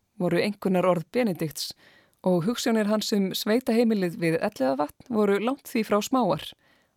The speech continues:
og eftir ögn fleiri lánveitingar reis loks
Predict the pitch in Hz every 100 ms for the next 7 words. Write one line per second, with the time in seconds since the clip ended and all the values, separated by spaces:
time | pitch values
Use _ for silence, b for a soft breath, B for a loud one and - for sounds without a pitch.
0 | - 185 190 196 190 233 - - 220 202
1 | 185 190 220 254 247 262 262 247 226 202
2 | 190 - 214 -